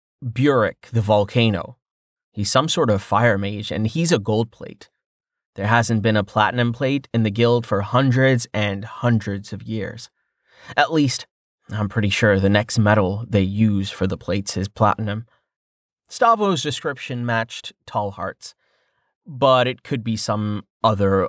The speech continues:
ultra-rare heavy silver metal. Iridium or something.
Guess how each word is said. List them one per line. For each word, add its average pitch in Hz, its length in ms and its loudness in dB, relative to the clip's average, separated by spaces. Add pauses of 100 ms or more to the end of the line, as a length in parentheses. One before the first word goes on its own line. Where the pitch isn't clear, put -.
(120)
ultra-rare 98 840 0
heavy 104 380 0
silver 101 400 0
metal. 101 380 0 (960)
Iridium 104 500 2
or 95 80 -6
something. 104 420 -4